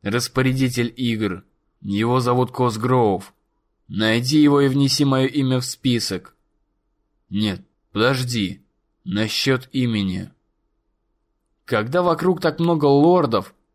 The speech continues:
кто-нибудь да вспомнит Сира Дункана Высокого на Эшвардском лугу. Внеси меня как рыцаря виселицы. Простой народ любит,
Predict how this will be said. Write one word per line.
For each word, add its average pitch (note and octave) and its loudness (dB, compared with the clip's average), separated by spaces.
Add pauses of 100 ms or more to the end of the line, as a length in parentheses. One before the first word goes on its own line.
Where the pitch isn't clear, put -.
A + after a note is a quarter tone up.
кто-нибудь D#3 0
да E3+ 2
вспомнит F3+ 0
Сира D#3+ 2
Дункана C#3+ 0
Высокого C3+ -2 (160)
на A2+ -4
Эшвардском C#3 -2
лугу. A#2+ -2 (1500)
Внеси A#2 0
меня D3 2
как C#3+ -2
рыцаря C#3+ 2
виселицы. A2 -2 (1040)
Простой A2 0
народ D#3 0
любит, C3 0